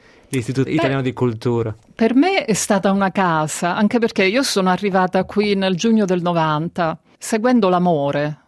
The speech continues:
Speaker 2: Sai quel libro famoso, Va dove ti porta il cuore? E io l'ho fatto.
Speaker 1: E per te era stata l'Australia, quindi?
Speaker 2: Per me è stata l'Australia, sì, mi ero innamorata follemente, altrimenti uno non si fa diciassettemila chilometri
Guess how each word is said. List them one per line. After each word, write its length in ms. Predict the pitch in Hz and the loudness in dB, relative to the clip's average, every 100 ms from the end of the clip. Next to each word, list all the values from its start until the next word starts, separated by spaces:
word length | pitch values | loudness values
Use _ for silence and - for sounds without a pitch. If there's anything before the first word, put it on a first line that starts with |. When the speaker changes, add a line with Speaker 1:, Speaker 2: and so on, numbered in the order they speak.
| _ | _
Speaker 2:
Sai 160 | - 165 | -8 -6
quel 160 | 165 | -4
libro 280 | 170 156 165 | -6 -4 -6
famoso, 520 | 156 175 165 160 - | -4 -4 -2 -4 -4
Va 160 | 175 180 | -2 -2
dove 240 | 165 165 | -2 -4
ti 80 | 160 | -4
porta 300 | 156 170 - | -4 -6 -6
il 100 | 165 | -10
cuore? 520 | - 185 156 151 165 | -4 -2 0 -2 -2
E 80 | 208 | 0
io 120 | 214 | 0
l'ho 120 | 170 170 | 0 -4
fatto. 640 | - 180 151 151 - 190 | -4 -2 -2 -4 -2 0
Speaker 1:
E 40 | |
per 160 | 196 151 | 2 0
te 80 | 160 | 2
era 140 | 156 | 0
stata 180 | 131 131 | 0 -2
l'Australia, 560 | 123 117 - 123 107 110 | -2 -2 -2 -2 -2 -2
quindi? 380 | 110 110 113 | -2 -2 -2
Speaker 2:
Per 160 | 120 254 | 0 2
me 80 | 330 | 2
è 40 | |
stata 280 | 320 226 202 | 2 0 0
l'Australia, 680 | 220 233 - 226 175 175 190 | 0 0 0 0 0 0 -2
sì, 220 | - 214 | -4 -4
mi 80 | 185 | -2
ero 120 | 208 | 0
innamorata 840 | 208 214 220 220 220 208 208 - | 2 2 2 2 2 0 -2 -4
follemente, 800 | - - 196 190 196 208 156 156 175 | -10 -2 0 2 2 2 0 -2 -4
altrimenti 480 | 165 196 190 185 | -6 -6 -4 -4
uno 200 | 190 175 | -4 -4
non 100 | 156 | -4
si 140 | 156 - | -6 -4
fa 160 | 185 | -4
diciassettemila 880 | 156 156 190 - 190 - 185 196 190 | -4 -6 -6 -4 -4 -4 -4 -2 -2
chilometri 580 | 185 185 202 190 175 175 | 0 0 0 0 -4 -10